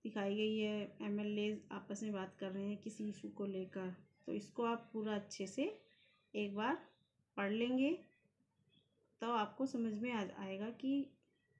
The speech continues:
किस तरह से question put up किए जाते हैं और किस तरह से answer दिए जाते हैं। अब next आता है working of the government। अब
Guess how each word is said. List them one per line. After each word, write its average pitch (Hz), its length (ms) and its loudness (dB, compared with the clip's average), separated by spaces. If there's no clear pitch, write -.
किस 240 200 -6
तरह 208 180 2
से 262 160 0
question 233 320 0
put 208 220 -2
up 208 160 -2
किए 233 160 2
जाते 220 280 0
हैं 262 80 4
और 262 60 2
किस 220 260 -6
तरह 190 200 0
से 226 140 -2
answer 202 440 0
दिए 208 300 2
जाते 165 280 -8
हैं। 185 200 -14
अब 214 100 -2
next 269 340 2
आता 226 240 0
है 240 340 0
working 262 680 4
of 233 160 0
the 269 220 6
government। 190 560 0
अब - 300 -2